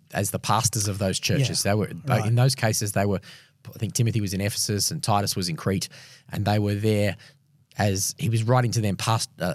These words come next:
Speaker 1: a pastorally to say, "This is how I want you to lead that church."
Speaker 2: Yep.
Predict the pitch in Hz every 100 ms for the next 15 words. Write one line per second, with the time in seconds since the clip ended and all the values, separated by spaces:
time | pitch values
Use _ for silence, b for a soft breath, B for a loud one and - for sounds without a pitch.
0 | - - 120 120 120 113 101 90 101 101
1 | 113 98 110 104 113 - 98 92 - 101
2 | 98 B B - 104 107 95 95 - -
3 | 95 - - - 117